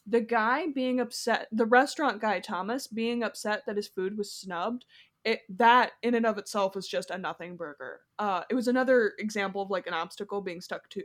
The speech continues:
uh, removed too soon. Also, it felt like the vibe that they gave, like, "Ooh, be careful dealing with that guy." I'm like, "Wait, what did that guy do?"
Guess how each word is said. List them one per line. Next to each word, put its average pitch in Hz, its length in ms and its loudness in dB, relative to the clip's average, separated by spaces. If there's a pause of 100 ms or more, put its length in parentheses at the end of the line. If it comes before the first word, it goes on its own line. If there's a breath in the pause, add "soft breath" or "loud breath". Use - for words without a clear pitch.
uh, 185 320 -2 (100)
removed 202 380 -2
too 202 100 -6
soon. 185 240 -8 (380 soft breath)
Also, 220 560 6 (920)
it 247 180 0
felt 269 500 2
like 269 480 2 (1200)
the 247 140 0
vibe 247 380 10
that 359 140 0
they 254 220 10
gave, 220 460 4
like, 190 240 2 (100)
"Ooh, 214 380 4
be 185 140 0
careful 185 440 2
dealing 254 380 6
with 202 160 2
that 180 220 0
guy." 180 280 0
I'm 185 100 0
like, 175 160 -6 (100)
"Wait, 185 340 2
what 170 160 -14
did 202 140 -10
that 185 180 -12
guy 175 260 -16
do?" 185 440 -14